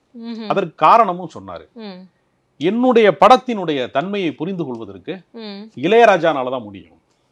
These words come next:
Speaker 1: ம்.
Speaker 2: அப்படின்னு பாலுமகேந்திரா சொல்லியிருக்காரு.
Speaker 1: ஓகே. ம்.
Speaker 2: "என் மௌனம் உங்களுக்கு புரியவில்லை என்றால், என் படத்தில் இருக்கிற மௌனம் உங்களுக்கு புரியவில்லை என்றால்,
Speaker 1: ம், ம்.
Speaker 2: என் படத்தினுடைய இசை உங்களுக்கு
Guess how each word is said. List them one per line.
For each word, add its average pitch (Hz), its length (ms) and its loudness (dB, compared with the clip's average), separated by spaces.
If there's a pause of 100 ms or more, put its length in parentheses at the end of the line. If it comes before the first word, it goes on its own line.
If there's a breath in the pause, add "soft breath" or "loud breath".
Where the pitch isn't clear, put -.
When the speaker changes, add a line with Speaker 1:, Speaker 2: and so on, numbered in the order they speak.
Speaker 1:
ம். 226 520 -14
Speaker 2:
அப்படின்னு 170 260 -12
பாலுமகேந்திரா 127 380 -2
சொல்லியிருக்காரு. - 440 -20 (200)
Speaker 1:
ஓகே. 190 340 -16 (160)
ம். 104 100 -20
Speaker 2:
"என் 185 240 -2
மௌனம் 254 400 6
உங்களுக்கு 196 360 0
புரியவில்லை 160 420 -2
என்றால், 107 320 -8
என் 175 240 -4
படத்தில் 247 420 0
இருக்கிற 185 400 -2
மௌனம் 185 380 -2
உங்களுக்கு 147 360 -8
புரியவில்லை 127 420 -10
என்றால், 90 400 -12
Speaker 1:
ம், 247 80 -16
ம். 214 460 -14 (120)
Speaker 2:
என் 127 240 -12
படத்தினுடைய 139 560 -6
இசை 147 280 -10
உங்களுக்கு 92 320 -18